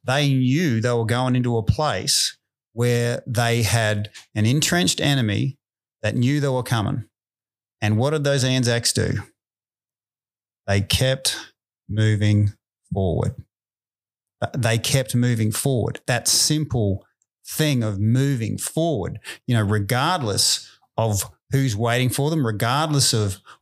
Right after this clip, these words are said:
what, you know, could have happened, you know, the outside world couldn't stop them from seeing the power they had inside of them.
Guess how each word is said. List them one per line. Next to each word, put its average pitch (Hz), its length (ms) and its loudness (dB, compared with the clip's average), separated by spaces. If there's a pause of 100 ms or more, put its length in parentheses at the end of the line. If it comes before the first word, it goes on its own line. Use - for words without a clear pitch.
what, 120 340 -2 (280)
you 123 120 0
know, 107 360 2 (300)
could 147 180 2
have 107 100 -2
happened, 139 680 0 (1300)
you 139 80 2
know, 113 180 4
the 110 260 0
outside 123 960 0 (300)
world 123 640 -2 (800)
couldn't 147 460 -2 (440)
stop - 420 -2
them 110 280 2
from 110 160 2
seeing 120 300 2
the 110 80 0
power 131 340 0
they 117 140 2
had 107 160 2
inside 120 420 2
of 98 100 0
them. 113 220 -2